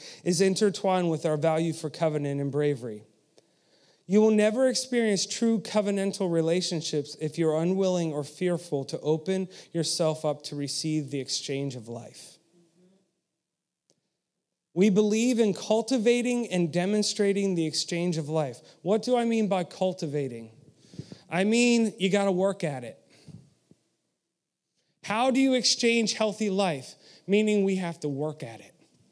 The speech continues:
We have to put time into it. We have to invest into it. Right? If there's a weed, you pull it.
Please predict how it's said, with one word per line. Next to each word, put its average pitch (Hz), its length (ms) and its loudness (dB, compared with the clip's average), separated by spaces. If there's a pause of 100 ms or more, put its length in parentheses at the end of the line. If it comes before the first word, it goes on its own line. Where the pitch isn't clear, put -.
(200)
We 214 180 6
have 202 220 -2
to 196 80 -2
put 180 260 -4
time 175 380 -4
into 131 380 -8
it. 98 140 -18 (240)
We 208 140 4
have 208 240 -4
to 214 160 -2
invest 185 520 -2
into 175 440 -2
it. - 120 -14 (1300)
Right? 170 280 0 (2250)
If 139 140 -10
there's 165 200 -2
a 160 40 -4
weed, 165 260 -2
you 180 80 -6
pull 143 260 -8
it. 110 100 -18